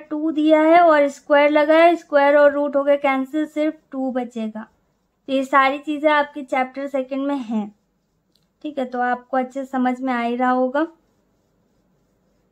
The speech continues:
यहाँ पर जो भी वैल्यू दे रखी है उसे वैसे ही नोट कर देंगे,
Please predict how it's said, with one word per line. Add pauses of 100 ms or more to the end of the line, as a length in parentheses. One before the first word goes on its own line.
(120)
यहाँ
पर
जो
भी
वैल्यू
दे
रखी
है
उसे
वैसे
ही
नोट
कर
देंगे,